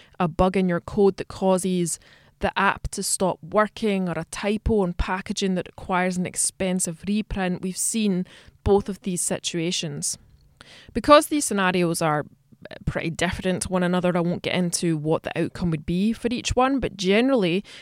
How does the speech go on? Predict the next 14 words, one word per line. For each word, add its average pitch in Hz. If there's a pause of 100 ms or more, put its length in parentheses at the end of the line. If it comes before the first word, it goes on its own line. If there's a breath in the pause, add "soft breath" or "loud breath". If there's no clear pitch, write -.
(160 loud breath)
the -
insurer 190
will 175
pay 196
compensation 175 (280 loud breath)
or 170
damages 175
to -
a -
client 160 (260 soft breath)
if -
that's -
what -
they're 156